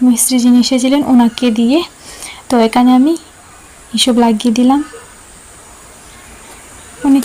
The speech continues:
কিউট লাগছে দেখতে, তাই না? আর এই যে দেখো, এখানেও কিছু জিনিস আনি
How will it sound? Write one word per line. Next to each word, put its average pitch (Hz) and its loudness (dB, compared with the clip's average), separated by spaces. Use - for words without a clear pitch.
কিউট 285 0
লাগছে 233 -4
দেখতে, 240 -6
তাই 254 2
না? 302 4
আর 247 -4
এই 240 2
যে 262 0
দেখো, 269 -2
এখানেও 262 -2
কিছু 247 -4
জিনিস 233 -2
আনি 247 -2